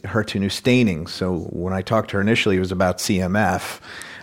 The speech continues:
But when the her two new staining came back positive, I actually gave her T C H.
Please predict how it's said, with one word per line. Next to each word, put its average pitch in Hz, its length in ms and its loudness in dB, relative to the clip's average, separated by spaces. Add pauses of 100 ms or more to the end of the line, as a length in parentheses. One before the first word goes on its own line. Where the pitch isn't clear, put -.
But 87 120 -2
when 95 120 0
the 98 60 0
her 104 160 0
two 95 280 -2
new 92 140 -2
staining 113 380 2
came 101 160 0
back 90 260 0
positive, 92 680 0
I 90 180 -2
actually 95 280 0
gave 95 220 2
her 90 80 -2
T - 240 -2
C 85 260 -2
H. - 400 -4